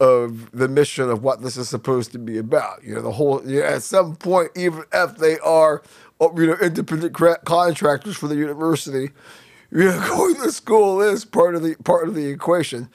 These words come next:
And if you don't provide opportunities for that, okay. Anyways,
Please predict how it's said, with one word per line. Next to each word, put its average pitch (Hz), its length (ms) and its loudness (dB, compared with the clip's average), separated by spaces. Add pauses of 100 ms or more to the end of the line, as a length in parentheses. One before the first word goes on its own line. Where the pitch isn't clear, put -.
(300)
And 131 80 -2
if 127 80 -2
you 175 120 -4
don't 175 200 4
provide 143 340 0
opportunities 151 720 -2
for 113 220 -6
that, 104 260 -12 (1160)
okay. - 200 -2 (1200)
Anyways, 185 760 -4